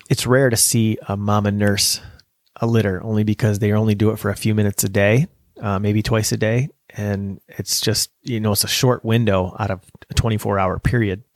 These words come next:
But breeding a small breed to a small breed, um, you know, that's, or, or a mix, mixing breeds,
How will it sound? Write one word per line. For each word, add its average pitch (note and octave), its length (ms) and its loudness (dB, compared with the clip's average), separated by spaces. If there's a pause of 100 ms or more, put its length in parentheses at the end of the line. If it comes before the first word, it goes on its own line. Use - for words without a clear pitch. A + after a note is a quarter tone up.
(480)
But A#2 160 0
breeding D#3 380 2
a A2 140 -6
small A#2+ 400 2
breed A#2 240 0
to G#2+ 160 -2
a G2+ 40 -2
small G#2+ 300 -2
breed, G#2+ 380 -4 (440)
um, A2+ 380 0
you B2+ 140 -4
know, G#2+ 100 0
that's, A2 240 -2 (180)
or, A2+ 280 -2
or A#2 100 0
a A2 60 0
mix, A2+ 400 0
mixing A#2+ 400 0
breeds, A2 540 -2